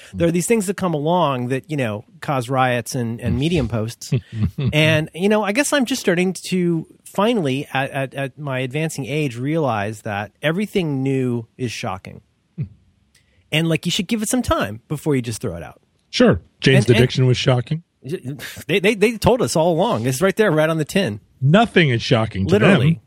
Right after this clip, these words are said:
Speaker 2: That's true. So,
Speaker 1: Uh,
Speaker 2: I've
Speaker 1: how do
Speaker 2: just
Speaker 1: you
Speaker 2: been
Speaker 1: feel ab-,
Speaker 2: thinking
Speaker 1: do,
Speaker 2: about
Speaker 1: do you
Speaker 2: that.
Speaker 1: feel like the U S government is complicit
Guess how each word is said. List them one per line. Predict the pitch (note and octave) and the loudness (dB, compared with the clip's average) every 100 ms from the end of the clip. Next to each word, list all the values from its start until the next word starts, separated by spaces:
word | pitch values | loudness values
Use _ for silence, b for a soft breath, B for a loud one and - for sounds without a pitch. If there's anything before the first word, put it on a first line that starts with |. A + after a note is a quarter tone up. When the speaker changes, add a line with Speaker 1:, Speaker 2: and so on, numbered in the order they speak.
| _ _ _ | _ _ _
Speaker 2:
That's | C3 - | -10 -8
true. | - G#3 C3 - _ _ D2+ F#2 - B B B B B B _ _ | -4 -4 -4 -12 _ _ -16 -16 -18 B B B B B B _ _
So, | - C4+ C4 | -2 2 2
Speaker 1:
Uh, | C4+ B3+ G#3+ | 2 0 -2
Speaker 2:
I've | E3 F#3 | 4 6
Speaker 1:
how | |
do | G3 | 6
Speaker 2:
just | G3 | 4
Speaker 1:
you | |
Speaker 2:
been | D#4+ | 4
Speaker 1:
feel | D4 F#3 | 2 2
ab-, | |
Speaker 2:
thinking | D4+ B3+ C#3 G2 | 0 0 0 -2
Speaker 1:
do, | G#2+ | -6
Speaker 2:
about | G2 E3 | -4 0
Speaker 1:
do | |
you | G3+ | 0
Speaker 2:
that. | - | 4
Speaker 1:
feel | G#3+ | 4
like | G3 F#3 - | 4 2 2
the | E3 | 2
U | D3 D3+ D3+ D#3 E3+ E3 | 2 0 2 4 6 8
S | E3 - | 6 4
government | D#3 D3+ D3 D3+ D3 - | 4 4 4 4 2 0
is | C#3 C3+ - | 2 2 4
complicit | C#3 - D#3+ C#3+ D#3 D3+ | 2 4 4 6 6 4